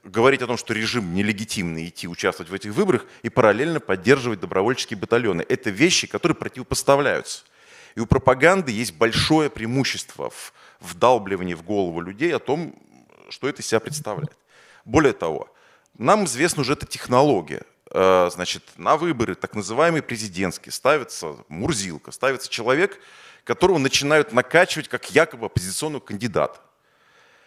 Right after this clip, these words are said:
В четырнадцатом, в двенадцатом году это был Прохоров, которого задним числом зарегистрировали.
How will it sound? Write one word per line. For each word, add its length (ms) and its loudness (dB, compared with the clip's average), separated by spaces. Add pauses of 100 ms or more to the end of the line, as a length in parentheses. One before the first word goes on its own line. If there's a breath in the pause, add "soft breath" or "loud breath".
(160 soft breath)
В 80 -20
четырнадцатом, 720 0
в 60 -6
двенадцатом 480 2
году 260 2
это 140 -2
был 140 0
Прохоров, 520 6
которого 300 0
задним 300 0
числом 300 -6
зарегистрировали. 800 -6